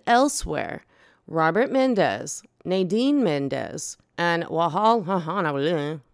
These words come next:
Will Hanna, basically the fucking, I think that's, they're trying to Americanize his fucking name, the defendants, and others known and unknown, willfully and knowingly combined, conspired, confederated,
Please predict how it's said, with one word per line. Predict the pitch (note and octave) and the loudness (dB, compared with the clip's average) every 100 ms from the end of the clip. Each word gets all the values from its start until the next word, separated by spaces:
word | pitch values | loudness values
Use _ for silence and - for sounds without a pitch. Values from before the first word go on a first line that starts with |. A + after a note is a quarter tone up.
| _ | _
Will | D3 E3+ E3+ | 0 2 2
Hanna, | D#3 E3 C#3+ C3+ C3 | 2 -2 -2 -4 -4
basically | C#3+ C3+ C#3+ - C#3+ | -4 -4 -6 -4 -4
the | C3 | -4
fucking, | C3 C#3+ C3+ C#3 C3+ | -6 -6 -4 -4 -4
I | - F3 | -2 -2
think | D#3 D3+ | -2 -4
that's, | D3+ - | -6 -6
they're | D3 | -8
trying | C#3 D3+ | -6 -4
to | C#3+ | -4
Americanize | C3+ D3 C#3+ C#3 D3 C3+ C3+ C3+ | -4 -2 -2 -4 -6 -6 -6 -6
his | C#3 C3 | -8 -8
fucking | - C#3 - C3+ | -6 -6 -4 -6
name, | C#3 C#3 C3 C3+ - _ _ - _ _ _ | -4 -4 -4 -6 -10 _ _ -20 _ _ _
the | - E3+ | 0 2
defendants, | F#3 B3 C4 C#3 A2 - - - _ _ _ _ | 2 2 2 2 -2 -6 -8 -12 _ _ _ _
and | - A3+ - - | -4 -4 -4 2
others | F3+ E3 F#3 A#3+ G#3 | 4 4 4 2 4
known | F#3 D#3+ E3 | 4 4 4
and | E3+ - | 2 0
unknown, | G3 G#3 G#3+ E3 C#3+ C#3+ - | 0 2 4 2 -2 -6 -6
willfully | E3+ F#3+ G#3+ A3 G#3 D#3 D3 C#3+ | -2 4 4 4 2 4 2 0
and | F3 F3 | 2 4
knowingly | E3 F3 F3+ D3+ C#3 C3+ - _ - | 6 4 4 2 -2 -6 -12 _ -6
combined, | F#3 F#3+ F3 D#3+ D#3 D#3+ G#3 G#3+ _ | 0 2 4 4 4 2 0 -6 _
conspired, | - F3 D#3 - C#3+ D3 D3 D#3 E3+ F3+ _ _ _ _ | -4 -2 -2 -2 2 4 2 2 -2 -6 _ _ _ _
confederated, | A3 A3 A#3 B3+ A#3+ D#3 C#3 C#3 C3+ | -6 -4 0 2 2 2 0 -6 -8